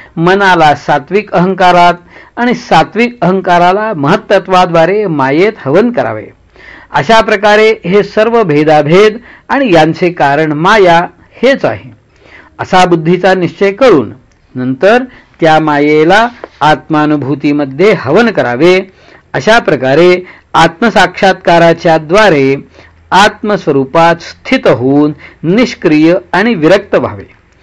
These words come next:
माझी ही आत्मकथा अत्यंत गुप्त आणि व्यवहार व शास्त्रे यांच्या पलीकडची वस्तू आहे. तू भगवंतांचा परमभक्त आहेस,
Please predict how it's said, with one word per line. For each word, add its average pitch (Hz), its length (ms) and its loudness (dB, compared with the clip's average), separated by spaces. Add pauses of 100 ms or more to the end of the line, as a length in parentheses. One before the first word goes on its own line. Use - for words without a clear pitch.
(320)
माझी 175 400 2
ही 214 200 2
आत्मकथा 175 680 -2
अत्यंत 151 460 -4
गुप्त 185 380 -2 (520)
आणि 156 220 0
व्यवहार 135 640 2 (300)
व 147 160 0
शास्त्रे 156 760 -2 (200)
यांच्या 156 440 2
पलीकडची 233 640 -2
वस्तू 135 320 -4
आहे. 147 380 2 (580)
तू 226 100 4
भगवंतांचा 165 840 0
परमभक्त 175 640 -2
आहेस, 160 460 0